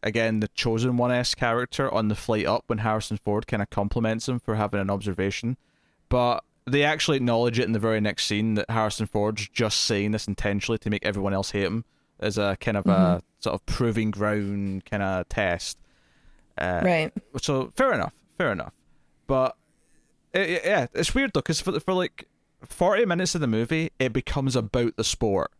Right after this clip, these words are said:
Speaker 1: the sports game they play. It, it all revolves around that and how Ender earns the respect of his fellow, like, yellow bunk mates 'cause they're, they're sort of color coded and that's their teams and it's also
Speaker 2: Mm-hmm.
Speaker 1: where they all sleep. And they're in the yellow team,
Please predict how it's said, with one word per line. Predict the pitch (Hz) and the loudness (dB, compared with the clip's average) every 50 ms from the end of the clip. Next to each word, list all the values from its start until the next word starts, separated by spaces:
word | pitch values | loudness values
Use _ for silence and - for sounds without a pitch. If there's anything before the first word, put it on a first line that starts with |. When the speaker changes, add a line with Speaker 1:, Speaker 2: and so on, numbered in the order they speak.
| _ _ _ _ _ _ _ _ _ _ _ _ _ | _ _ _ _ _ _ _ _ _ _ _ _ _
Speaker 1:
the | - 127 127 | -2 0 0
sports | - - - - 135 131 135 127 - - | 0 0 0 2 2 2 2 2 0 0
game | - 123 120 113 110 | 0 0 2 2 2
they | 107 104 101 | 2 0 -2
play. | - - 127 110 101 98 95 - 110 | -2 -2 0 0 2 2 2 2 2
It, | 117 127 123 - | 2 2 2 0
it | 143 139 | 0 2
all | 135 135 139 143 147 151 | 2 2 4 4 4 4
revolves | 151 147 139 127 135 123 123 127 117 104 | 4 2 2 2 2 2 2 0 0 0
around | 120 110 113 110 110 110 107 101 | 0 2 2 2 2 2 2 2
that | 107 101 101 98 87 69 | 2 2 2 2 2 0
and | 104 110 | 0 0
how | 120 117 110 110 107 104 95 - _ _ _ _ _ _ _ _ - | 2 2 2 2 2 0 -2 -4 _ _ _ _ _ _ _ _ 0
Ender | 135 147 156 170 165 170 160 151 143 131 - - _ _ _ _ _ _ _ _ _ _ _ _ _ _ - - - | 0 2 2 2 2 2 4 4 2 0 -2 -4 _ _ _ _ _ _ _ _ _ _ _ _ _ _ -10 -2 0
earns | 143 147 165 185 170 - | 2 2 4 2 2 2
the | 185 151 | 2 2
respect | 147 - - - - 135 131 139 - - - | 2 0 0 2 2 2 2 2 0 -2 -4
of | - 123 | -2 0
his | 123 120 - | 0 0 0
fellow, | - - 127 123 127 127 127 123 123 120 117 113 113 104 104 - - - | 2 2 2 2 4 4 4 4 4 4 4 4 2 0 -2 -6 -2 0
like, | 113 110 117 107 | 0 0 0 0
yellow | 117 120 117 113 117 120 | 2 2 2 4 2 2
bunk | 110 - 110 110 73 - | 2 0 -2 -2 -2 -2
mates | 104 104 110 107 - | 0 0 0 0 -2
'cause | - 117 104 | -2 -2 -2
they're, | 110 101 - - | -2 -4 -4 -6
they're | 90 | -4
sort | - - 131 - | -2 0 -2 -2
of | - | -2
color | - 131 113 107 104 | -2 0 0 0 0
coded | - - 107 98 95 110 113 - - | 0 -2 -2 0 0 -2 -4 -4 -4
and | 107 101 | -2 -2
that's | 101 - | -2 -2
their | - 110 | -2 -6
teams | - - 113 101 101 104 101 104 | -4 -2 -2 -2 0 0 0 0
and | 101 | -2
it's | 95 107 | 0 2
also | 104 95 85 | 4 4 4
Speaker 2:
Mm-hmm. | 90 92 | 4 4
Speaker 1:
where | 104 101 | 2 2
they | 101 | 2
all | 104 104 | 0 0
sleep. | - - 101 95 - - - - _ _ _ - _ _ _ | 0 -2 -2 -2 -4 -8 -20 -20 _ _ _ -20 _ _ _
And | - 98 104 | 0 2 2
they're | 123 139 | 2 2
in | 143 135 | 2 2
the | 123 | 2
yellow | 117 123 117 110 107 | 2 4 4 2 2
team, | 101 - - 101 98 101 104 | 0 0 0 2 2 2 0